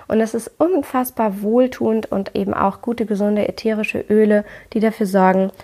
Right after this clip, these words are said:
dass du, ja, einfach gesünder wirst und dass du vor allem natürlich gesund wirst. Denn diese Thymian-Myrte, dieser Thymian-Myrte-Balsam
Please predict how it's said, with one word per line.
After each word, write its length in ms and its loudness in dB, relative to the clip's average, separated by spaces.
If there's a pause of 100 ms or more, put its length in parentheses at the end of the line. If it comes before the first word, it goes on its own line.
(200)
dass 240 -4
du, 440 -2 (200)
ja, 220 2 (540)
einfach 320 0
gesünder 480 0
wirst 280 -4
und 140 -4
dass 160 -8
du 260 -4 (280)
vor 160 -4
allem 180 2
natürlich 840 0 (280)
gesund 560 0
wirst. 520 0 (400)
Denn 180 4
diese 260 -2
Thymian-Myrte, 1000 0
dieser 240 -4
Thymian-Myrte-Balsam 1160 0